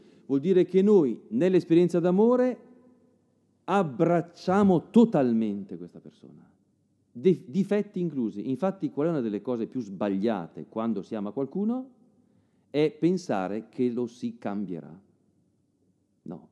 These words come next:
è sbagliato. Quando noi amiamo qualcuno non dobbiamo presumere di cambiarlo, magari cambierà,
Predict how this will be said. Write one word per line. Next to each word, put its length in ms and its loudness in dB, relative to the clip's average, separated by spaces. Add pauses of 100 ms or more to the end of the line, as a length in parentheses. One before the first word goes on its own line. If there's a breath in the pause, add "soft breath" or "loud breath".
(400)
è 120 -6
sbagliato. 580 -12 (580)
Quando 460 2
noi 100 2
amiamo 280 0
qualcuno 640 0
non 180 -2
dobbiamo 420 0
presumere 760 -2
di 300 -6
cambiarlo, 640 -6
magari 380 -6
cambierà, 480 -4